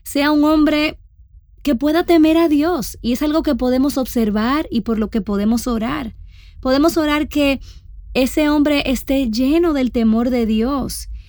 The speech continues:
y que ese hombre hable con reverencia, que sea un hombre que reconozca la presencia de Dios en su vida, en lo privado y también en lo público.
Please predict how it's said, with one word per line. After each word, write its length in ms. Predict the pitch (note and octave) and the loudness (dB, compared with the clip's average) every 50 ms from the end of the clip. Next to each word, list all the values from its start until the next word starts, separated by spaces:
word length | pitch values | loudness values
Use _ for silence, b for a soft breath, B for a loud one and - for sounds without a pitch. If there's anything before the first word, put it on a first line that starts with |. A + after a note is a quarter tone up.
| b b b | b b b
y 140 | C4 C4 A3+ | -2 -2 -2
que 420 | - C#4+ C#4 C4+ C#4 C#4 - B3+ | 0 0 0 2 2 2 2 0
ese 280 | D4 C4 - E4 D#4+ D#4 | -2 0 0 0 2 2
hombre 320 | D4+ D4 C#4+ C#4+ C#4+ C4+ | 2 2 2 2 2 2
hable 460 | B3 B3+ C#4+ D#4+ D#4+ E4 D#4+ D#4 D4 | 2 2 2 2 2 2 2 2 0
con 240 | - - C4+ C4 C4 | -2 -2 0 0 0
reverencia, 1040 | G#3+ A3 A#3+ B3 B3 A#3+ G#3+ A3+ A3 G#3 A3 A#3 C4 C#4+ D4 C#4+ B3 - A#3+ G3+ G3+ | 0 -2 -2 0 0 0 0 0 0 0 0 0 2 2 2 2 0 0 -4 -4 -4
que 140 | - A#3+ | -4 -4
sea 200 | A3 - - C4 | -4 -2 -2 0
un 120 | C4+ D4 D4 | 2 2 2
hombre 360 | D4+ D#4 D4+ D4 D4+ C#4+ B3+ | 2 2 2 2 0 0 -4
que 320 | - C4+ C4+ C4+ C4+ C4 B B B B B B B B B B B - - - - | -2 -2 0 0 -2 -4 B B B B B B B B B B B -20 -20 -14 -6
reconozca 960 | - C4 C4+ B3+ - - B3 A#3+ A#3 A#3+ C4 C4+ D4 D#4+ C#4+ - - - A#3+ A#3 | -2 -2 -2 -2 -2 0 2 4 4 4 4 4 2 2 0 -2 -4 -2 0 0
la 140 | A3+ A3+ G#3+ | 0 0 0
presencia 520 | A#3 A#3 A3 - C4 B3 C4+ - D4+ D4 | 0 -2 0 0 -2 -2 0 0 0 0
de 140 | C4+ C#4 B3+ | 0 0 0
Dios 240 | B3+ C4 C4 B3+ D4 | 2 0 0 0 0
en 120 | C4+ C4+ | 0 -2
su 300 | A#3+ - - B3+ A#3 A3 | -2 -2 -2 -2 0 0
vida, 520 | A3 A#3+ C4 C#4+ C#4 A3 G3+ F#3+ G#3 A3+ - - - | 0 2 2 2 2 0 0 -4 -4 -8 -8 -8 -4
en 460 | - B3 A#3+ C4 B3+ B3+ B3 A#3+ A#3 | 0 2 2 4 4 2 2 2 2
lo 140 | A3+ A3+ A3 | 2 0 0
privado 720 | A3+ A3+ G#3+ G3 F#3+ F#3+ G3 G#3 A#3 C4 D4+ E4+ F#4 F#4 b b b b b b b | 0 0 0 0 0 -2 -2 -2 -2 -2 -2 -4 -4 -6 b b b b b b b
y 120 | A#3+ A3 | -2 -2
también 420 | - A3+ G#3+ G#3+ G#3+ A3+ A3+ A#3 | 0 0 0 2 2 4 4 4
en 180 | A#3+ A#3+ A#3 A#3 | 4 4 4 2
lo 120 | A3 G3+ | 2 0
público. 760 | F3 - A3 A#3+ B3+ B3+ B3 A3+ G3 E3 - - G3 G3+ G3+ | -2 -2 0 0 2 2 2 0 0 -2 -4 -6 -6 -6 -6